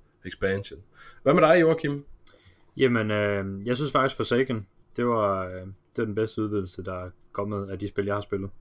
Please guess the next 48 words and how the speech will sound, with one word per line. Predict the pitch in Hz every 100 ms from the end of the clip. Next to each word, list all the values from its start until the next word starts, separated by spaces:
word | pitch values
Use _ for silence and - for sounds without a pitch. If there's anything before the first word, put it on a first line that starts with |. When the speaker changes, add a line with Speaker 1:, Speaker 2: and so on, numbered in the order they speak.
| - - _ _ _ _ _ _ _ - - _ -
Speaker 2:
Øh, | 101 92 92 -
jeg | 104
synes, | - 98 -
at... | 92 _
Øh, | 92 90 90 - - - - -
den | 117
kom | 123 127
lige | 120 120 117
af, | 117 123
den | 117
kom | 147 143
med | 120
alt | 120 117
det, | 127
som | 117 98
vi | 101
alle | 104 113
sammen | 123 107
har | 101
gået | 107
og | 104
ventet | 117 107
på | 107
i | 98
Destiny | 98 98 98 92
to. | 101 101 - _ _ _ _ _
Og, | - 104 101 95
øh, | 92 90 90 - - - - _ _ -
ja, | 120 101 _ _ _ _ _ -
den, | 139 131 113
den | 120
ramte | 120 127 131 117
de |
rimelig | 117 120
godt. | 98 104 - - -
Øh, | 101 95 92
at | 92
de | 101
så | 104
senere, | 110 117 107
han | 101
har | 104
gået, | 95 98
han | 101
har | 104
lavet | 101 101
lidt, | 98 - 95
øh, | 92